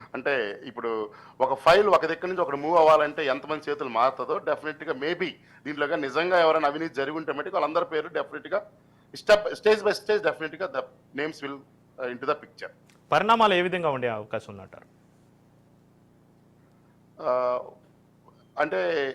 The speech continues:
Speaker 1: ఇది అక్కడ ఫైల్ అయిన కేసు కాబట్టి legally, ఆ, వాళ్ళు ఎలాంటి యాక్షన్ తీసుకుంటారో, ఆ, వేచి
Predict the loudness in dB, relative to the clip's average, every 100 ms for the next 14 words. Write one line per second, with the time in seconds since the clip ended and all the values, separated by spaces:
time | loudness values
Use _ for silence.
0 | -8 -12 -8 -8 -8 -14 _ _ _ _
1 | -4 -4 0 0 4 4 4 2 -2 -6
2 | -8 0 0 0 -4 -6 -6 -2 -2 -2
3 | -4 -6 -6 -8 -10 -16 _ -20 -20 -10
4 | 0 2 4 0 -4 -16 _ _ _ -4
5 | 0 4 6 6 4 -8 -8 -2 -2 -2
6 | -6 -12 -14 -14 -10 -2 -2 -2 -4 -8
7 | -14 _ _ _ _ -6 0 0 -2 -6
8 | -8